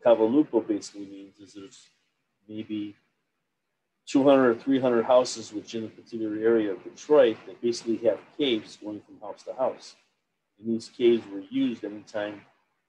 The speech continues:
somebody's house got raided over Prohibition, looking for, uh, bootleg, uh, liquor and so forth.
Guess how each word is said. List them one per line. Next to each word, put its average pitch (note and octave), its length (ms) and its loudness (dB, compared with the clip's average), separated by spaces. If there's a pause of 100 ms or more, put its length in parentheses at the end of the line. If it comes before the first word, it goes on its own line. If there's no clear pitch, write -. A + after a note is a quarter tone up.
(120)
somebody's A2+ 400 -2
house A2 260 2
got G#2 260 -10
raided A2+ 300 -2 (340)
over - 180 -20 (140)
Prohibition, G#2+ 680 -6 (180)
looking G2+ 320 -20 (160)
for, F#2+ 440 -2
uh, F2 40 -6 (1300)
bootleg, G#2+ 380 -4 (260)
uh, F#2+ 280 -4 (320)
liquor G#2+ 240 -20
and F#2 100 -20
so A#2 160 0
forth. A2+ 220 -10